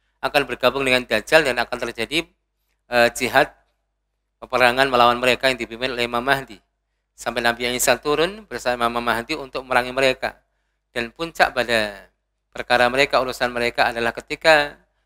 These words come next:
Dajjal itu tewas terbunuh di tangan Nabi Isa, kemudian mereka kocar kacir, mereka bersembunyi di setiap tempat.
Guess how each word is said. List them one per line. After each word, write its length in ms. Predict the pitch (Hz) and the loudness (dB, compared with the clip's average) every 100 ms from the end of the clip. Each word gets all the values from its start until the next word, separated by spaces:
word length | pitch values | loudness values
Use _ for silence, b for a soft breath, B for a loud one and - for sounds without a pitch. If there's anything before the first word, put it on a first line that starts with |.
| _ _ | _ _
Dajjal 400 | 131 127 131 127 | -2 2 0 0
itu 240 | - 131 113 | -6 -8 -4
tewas 240 | - 196 196 | 2 4 4
terbunuh 380 | 151 143 143 127 | 2 -4 -6 -4
di 100 | 123 | -2
tangan 260 | 127 123 | 0 0
Nabi 140 | 120 131 | -2 -2
Isa, 200 | 196 202 | 0 0
kemudian 220 | 175 139 | 0 -2
mereka 300 | 127 123 120 | 0 0 0
kocar 260 | - 120 117 | -2 -4 -2
kacir, 400 | 120 110 117 - | -2 -4 -6 -8
mereka 320 | 120 120 120 | -10 -4 -4
bersembunyi 480 | 120 - 127 139 151 | -4 -14 -12 -6 -6
di 80 | 117 | -4
setiap 240 | 123 - | -6 -6
tempat. 320 | 139 147 110 | -14 -12 -12